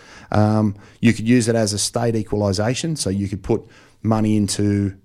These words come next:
um, a spouse's name that doesn't have a significant amount of super, so you could equalise things. Uh, in relation to the transfer balance cap, you can be over one point six million dollars, make a contribution under the downsizing legislation.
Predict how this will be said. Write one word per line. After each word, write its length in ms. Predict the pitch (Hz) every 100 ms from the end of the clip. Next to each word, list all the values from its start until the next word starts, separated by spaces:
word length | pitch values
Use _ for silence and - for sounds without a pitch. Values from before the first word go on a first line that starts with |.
| -
um, 380 | 98 95 95 92
a 60 |
spouse's 480 | - 110 107 101 95
name 400 | 104 104 104 98 - - - -
that 220 | 110 -
doesn't 260 | 120 117 113
have 260 | - 123
a 60 | 127
significant 520 | - 113 123 120 120
amount 220 | 120 117
of 80 | 120
super, 280 | - 135 151
so 140 | -
you 120 | 104 95
could 200 | 104 113
equalise 540 | 110 - 110 110 110
things. 320 | 127 160 165 - - - - - _ -
Uh, 420 | 107 110 107 104 -
in 140 | 120
relation 380 | 117 117 117 110
to 100 | 110
the 80 | 104
transfer 400 | - 113 - 98
balance 340 | 104 123 123
cap, 280 | - 147 151 - _ _ _ _ _ _ - -
you 120 | 123
can 160 | - 117
be 140 | 117
over 240 | 117 117
one 300 | 117 104 113
point 280 | 107 110 107
six 280 | - 113 -
million 320 | 107 110 104
dollars, 520 | 98 117 104 139 - - _ _ _ _ -
make 340 | 110 113 107
a 60 | 104
contribution 800 | 113 107 - 92 104 110 104
under 180 | 107 104
the 100 | 98
downsizing 640 | 95 104 117 - 107 98
legislation. 640 | 104 95 92 104 98 - 104